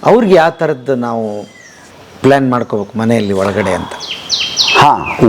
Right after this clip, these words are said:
Speaker 2: ಒಂದು, ಆ, ಈ ಒಂದು ವ್ಯವಸ್ಥೆ ಏನಿದೆಯಲ್ಲ, ಒಂದು ಸಣ್ಣ ಮೆಟ್ಲು ಕೆಳಗೆ ಇಳಿಯೋದು.
Speaker 1: ಹಾ,
Speaker 2: ಹಾ,
Speaker 1: ಹಾ.
Speaker 2: ಇದು ವೃದ್ಧರ ದೃಷ್ಟಿಯಿಂದ ಸರಿಯಲ್ಲ.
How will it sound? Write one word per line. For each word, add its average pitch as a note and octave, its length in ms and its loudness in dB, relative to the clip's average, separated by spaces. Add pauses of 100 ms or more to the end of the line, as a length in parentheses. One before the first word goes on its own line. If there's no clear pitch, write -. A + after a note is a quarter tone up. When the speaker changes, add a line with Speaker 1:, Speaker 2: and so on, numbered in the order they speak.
(120)
Speaker 2:
ಒಂದು, G3+ 640 4 (380)
ಆ, C3 40 6 (460)
ಈ G3+ 200 8
ಒಂದು G3+ 340 4
ವ್ಯವಸ್ಥೆ E3 560 2
ಏನಿದೆಯಲ್ಲ, G#2+ 380 0
ಒಂದು B2 200 0
ಸಣ್ಣ F#3 380 0 (300)
ಮೆಟ್ಲು C#3 400 0
ಕೆಳಗೆ C3 360 2
ಇಳಿಯೋದು. F#2+ 400 -2 (320)
Speaker 1:
ಹಾ, B2 400 -4
Speaker 2:
ಹಾ, A2+ 140 2
Speaker 1:
ಹಾ. A#2+ 240 4
Speaker 2:
ಇದು F#3 200 6
ವೃದ್ಧರ D#3 460 4 (100)
ದೃಷ್ಟಿಯಿಂದ D#3+ 480 2
ಸರಿಯಲ್ಲ. G#2+ 540 0